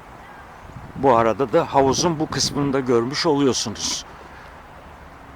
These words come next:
İki taraftan köprüyle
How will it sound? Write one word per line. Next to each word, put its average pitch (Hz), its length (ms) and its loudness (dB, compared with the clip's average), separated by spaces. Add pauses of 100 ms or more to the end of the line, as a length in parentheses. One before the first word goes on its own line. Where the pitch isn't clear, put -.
(840)
İki 147 160 -10
taraftan 131 560 -4
köprüyle 151 680 4